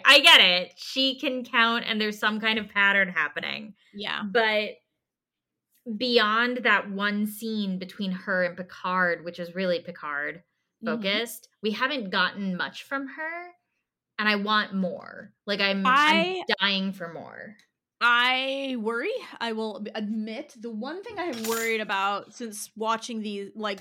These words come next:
Speaker 2: watching the, the first couple of episodes was, like, is Beverly going to get more of a role than just being, like, the mother of Picard's kid?
Speaker 1: Yeah.
Speaker 2: And I'm
Speaker 1: That's
Speaker 2: not
Speaker 1: kind of
Speaker 2: sure
Speaker 1: where we
Speaker 2: she
Speaker 1: are right
Speaker 2: will.
Speaker 1: now.
Speaker 2: Yeah. Uh, I'm not sure she will. And so, and, like,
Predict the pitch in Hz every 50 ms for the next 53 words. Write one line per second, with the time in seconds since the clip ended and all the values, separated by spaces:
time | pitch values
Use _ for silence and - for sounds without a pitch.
0 | - 208 233 226 233 220 - 254 220 208 214 202 156 185 226 220 220 - 233 220
1 | 220 - 226 214 220 202 180 165 - - - 214 220 208 247 233 214 208 214 202
2 | 208 214 190 202 208 202 196 190 - - _ _ _ _ _ _ _ _ _ _
3 | _ _ _ _ _ _ _ _ 220 269 285 311 277 240 254 269 262 247 262 254
4 | 247 214 240 240 240 233 220 - 240 247 233 226 220 220 214 214 202 170 226 220
5 | 214 214 208 208 220 226 220 202 208 202 196 196 196 190 190 214 226 233 220 208
6 | 202 185 196 196 165 - 180 175 175 190 185 185 180 180 _ 196 190 185 185 175
7 | 185 175 180 - 196 - 196 170 151 170 - - 214 185 392 466 - _ _ -
8 | 233 233 190 190 226 233 175 151 98 71 - - _ _ _ _ _ - 254 240
9 | 240 240 226 226 226 220 214 208 214 233 233 214 202 220 214 185 196 190 175 165
10 | 165 165 160 160 151 - - 381 - 60 65 - 196 190 - 226 226 180 - -
11 | - - 214 - _ _ _ _ _ _ _ _ - 202 190 190 - 220 240 226
12 | 220 220 214 202 - - - 220 214 208 214 - - 196 185 185 165 165 180 208
13 | 269 359 359 415 - - 226 233 220 214 208 208 - - - 208 196 196 196 190
14 | 190 196 196 196 196 190 - - 233 247 247 240 233 247 240 233 214